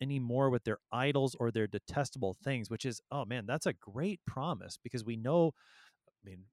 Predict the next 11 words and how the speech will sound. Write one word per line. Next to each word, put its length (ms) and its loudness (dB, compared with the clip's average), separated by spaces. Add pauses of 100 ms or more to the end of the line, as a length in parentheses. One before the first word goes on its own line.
(120)
we've 140 0
had 160 2
some 120 -6
really 280 2
graphic 420 4
texts 460 4
in 100 -4
the 60 -2
book 160 2
of 100 0
Ezekiel 680 0